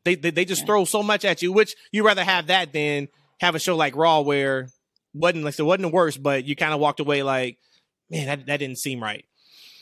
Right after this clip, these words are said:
Speaker 1: What else?
Speaker 2: They also had,
Speaker 1: Um,
Speaker 2: uh, Rio
Speaker 1: I
Speaker 2: and
Speaker 1: don't know if I
Speaker 2: Jamie.
Speaker 1: really got anything else that I think we need to talk about. What, what you guys got?
Speaker 2: Rio,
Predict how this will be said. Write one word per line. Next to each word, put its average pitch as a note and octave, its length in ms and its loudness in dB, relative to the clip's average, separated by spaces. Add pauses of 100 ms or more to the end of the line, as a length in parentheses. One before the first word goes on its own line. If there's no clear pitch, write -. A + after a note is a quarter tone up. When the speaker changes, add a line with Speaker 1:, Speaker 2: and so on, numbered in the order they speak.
(760)
Speaker 1:
What D4+ 160 4
else? D#4 200 4
Speaker 2:
They F#3+ 60 -4
also F#3+ 260 -4
had, F#3+ 80 0
Speaker 1:
Um, G3+ 440 2
Speaker 2:
uh, F3 120 -4 (140)
Rio G3+ 320 -2
Speaker 1:
I D3 60 2
Speaker 2:
and - 80 0
Speaker 1:
don't D4+ 80 -6
know A#3 100 2
if F3+ 80 0
I G#3+ 80 2
Speaker 2:
Jamie. - 100 0
Speaker 1:
really F#3+ 140 2
got F3+ 160 2
anything F#3+ 340 -2
else A#3 160 0
that F3 160 2
I G#3+ 40 -2
think G3 260 -6
we G3 140 -6
need G#3+ 540 0
to A3 80 0
talk - 260 -2
about. C3 420 -6
What, F3 200 0
what F#3 140 -6
you G#3+ 60 -6
guys C#3+ 180 -2
got? B2 180 -8 (540)
Speaker 2:
Rio, F#3 420 -2